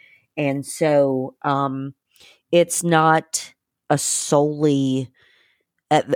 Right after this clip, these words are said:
a solely vegetarian diet is not good for us, um, because there are so many extra things that we need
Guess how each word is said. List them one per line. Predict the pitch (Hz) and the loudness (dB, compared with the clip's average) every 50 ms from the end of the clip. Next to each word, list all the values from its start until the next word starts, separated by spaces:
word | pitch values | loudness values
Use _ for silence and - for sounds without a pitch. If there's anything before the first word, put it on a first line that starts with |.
| - - | -2 0
a | - 156 147 | 0 0 0
solely | - - - 170 170 165 175 170 160 | 0 2 2 2 2 4 2 2 2
vegetarian | - 165 160 156 - 151 - 170 160 156 156 160 156 143 | 2 0 0 0 -4 -4 -2 0 0 2 0 0 0 2
diet | 147 147 151 143 151 156 160 - | 2 4 4 4 4 2 0 -2
is | - 135 - 147 | -4 -4 -2 0
not | 143 139 - - | -2 -2 -2 -2
good | - 143 131 - | -4 -4 -4 -4
for | - - 139 139 | -6 -4 -2 0
us, | 135 - - - - - - - - _ _ _ _ _ _ _ _ _ _ _ _ _ - | 0 0 -2 -4 -4 -4 -6 -6 -8 _ _ _ _ _ _ _ _ _ _ _ _ _ -2
um, | 147 139 135 139 139 127 131 127 127 _ _ _ _ _ _ _ _ _ _ _ - 160 151 | 0 0 2 0 -2 -4 -6 -8 -10 _ _ _ _ _ _ _ _ _ _ _ -6 -6 0
because | - 160 147 - - 147 143 139 139 131 - - | 0 0 0 2 2 4 4 4 2 0 0 0
there | - 156 147 139 | 2 2 2 2
are | 143 | 0
so | - - - - 165 156 151 | -2 -2 0 2 2 2 2
many | 151 151 147 147 143 147 - _ - | 2 2 0 0 -2 -2 -6 _ -4
extra | 151 143 - - - - 139 | -4 -2 -2 -2 -4 -4 -4
things | 131 - 151 143 147 151 143 139 - | -2 0 0 0 2 0 0 0 -2
that | - 135 - - | -2 -2 -2 -4
we | 135 127 131 143 143 156 170 | -8 -6 -2 -2 0 0 0
need | 160 143 143 143 147 151 180 180 185 208 | 0 0 2 2 2 2 0 0 -2 -4